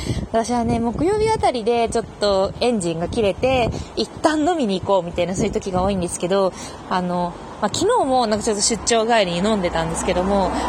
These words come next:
あの、今日もなんか、業界の人と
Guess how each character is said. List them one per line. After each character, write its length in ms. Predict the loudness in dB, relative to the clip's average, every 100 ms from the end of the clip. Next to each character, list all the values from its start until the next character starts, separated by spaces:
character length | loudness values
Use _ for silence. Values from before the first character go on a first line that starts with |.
| -2 -2
あ 120 | 0
の、 360 | 2 2 0 2
今 180 | 2 4
日 0 |
も 220 | 2 2 0 -2
な 60 | -2
ん 40 |
か、 300 | 2 2 2 -4 -8 -10 -10 -10 -10 -10 -12 -6 0
業 200 | 2 2
界 360 | 2 2 2 0 -2 0
の 300 | 2 2 0 -4 -6 -6
人 280 | 0 0 2
と 280 | 2 2